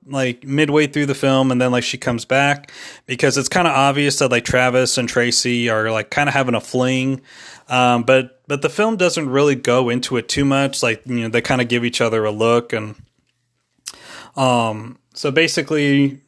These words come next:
Theo and Travis, like, they wanna set up Crawl and Tracy, make it implied that they slept together or that they were all over each other at this bachelor party type thing.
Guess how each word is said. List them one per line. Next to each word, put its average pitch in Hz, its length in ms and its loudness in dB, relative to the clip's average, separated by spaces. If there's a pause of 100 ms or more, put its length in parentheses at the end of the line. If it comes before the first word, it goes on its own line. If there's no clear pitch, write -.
(180)
Theo 139 380 4
and 123 100 0
Travis, 120 380 2
like, 117 160 -2
they 113 100 -4
wanna 131 220 0
set 131 200 4
up 123 140 0
Crawl 120 500 2
and 120 140 -8
Tracy, 123 800 -2
make 123 260 -2
it 127 220 0
implied 120 560 2
that 107 120 -4
they 104 80 -8
slept - 360 -2
together 139 580 2 (420)
or 127 140 0
that 117 240 0
they 123 80 -4
were 113 160 -4
all 117 220 4
over 127 160 2
each 123 160 -6
other 117 220 0
at 110 100 -6
this 113 160 -6
bachelor 120 480 -2
party 117 400 -2
type 117 340 -6
thing. 127 400 -4